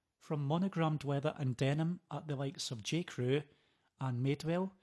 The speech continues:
to Eddie Parker's personalised clutches and customers' own quotes stitched across poolside bags, wicker totes, the new consumer is eagerly seeking opportunities to put their own stamp on a product.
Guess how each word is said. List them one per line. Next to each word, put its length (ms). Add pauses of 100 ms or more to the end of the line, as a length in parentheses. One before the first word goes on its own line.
(480)
to 380
Eddie 220
Parker's 500
personalised 680
clutches 640 (120)
and 280
customers' 580 (100)
own 220
quotes 640 (300)
stitched 400
across 380
poolside 600
bags, 600 (360)
wicker 260
totes, 640 (680)
the 60
new 160
consumer 600 (140)
is 240
eagerly 420
seeking 480
opportunities 960 (320)
to 120
put 220
their 140
own 140
stamp 500
on 160
a 40
product. 580